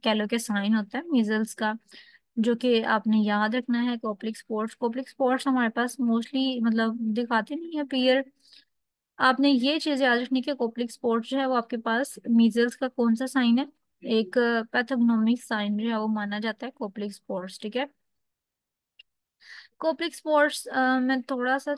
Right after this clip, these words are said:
च-, आपको दिखाऊंगी अगर, अ, मैं दिखाना चाहूंगी, if it is visible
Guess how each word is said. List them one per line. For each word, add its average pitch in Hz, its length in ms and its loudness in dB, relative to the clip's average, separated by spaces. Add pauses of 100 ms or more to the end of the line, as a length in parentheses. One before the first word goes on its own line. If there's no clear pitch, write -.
(120)
च-, - 40 -14
आपको 233 420 -4
दिखाऊंगी 254 840 -2
अगर, 220 500 -2
अ, 214 360 -4 (640)
मैं 220 460 -2
दिखाना 226 380 -4
चाहूंगी, 233 800 -4 (880)
if 240 340 -12
it 220 100 -6
is 226 180 -2
visible 220 760 -4